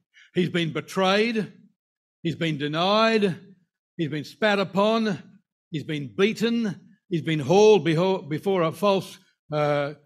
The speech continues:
court, been accused falsely. He's had a crown of thorns stuck on his head.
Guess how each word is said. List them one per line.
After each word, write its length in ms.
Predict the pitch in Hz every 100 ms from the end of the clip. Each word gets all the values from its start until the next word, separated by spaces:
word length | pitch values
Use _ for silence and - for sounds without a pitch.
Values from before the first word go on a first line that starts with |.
| _
court, 360 | 190 220 247 - - _ _ -
been 260 | 151 165 147
accused 640 | 151 202 208 190 - -
falsely. 680 | 196 208 - 226 226 - - _ _ _ _ _ _ _ _ _ _ -
He's 100 | 156
had 80 | 156
a 40 |
crown 320 | - 202 196
of 100 | 180
thorns 320 | 202 208 196
stuck 280 | - 214 202
on 100 | 185
his 200 | 180 165
head. 440 | 185 214 214 185